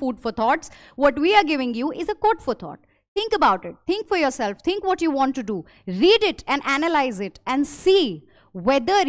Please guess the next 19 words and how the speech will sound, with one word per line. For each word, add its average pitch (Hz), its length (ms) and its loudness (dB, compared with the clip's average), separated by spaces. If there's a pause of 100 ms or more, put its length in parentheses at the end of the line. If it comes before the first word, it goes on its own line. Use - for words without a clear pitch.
you 220 220 -2
are 220 80 -2
capable 247 600 -4 (160)
enough, 311 380 0
which 320 180 -2
I'm 370 160 0
sure 392 340 4
you 294 240 2 (180)
are. 180 240 -4 (200)
What 330 260 2 (140)
is 269 160 -4
it 214 140 -10
that 233 160 -6
you 226 100 -6
have 226 260 -2
to 226 140 -8
do? 202 80 -6 (500)
What 370 220 0
is 311 80 -8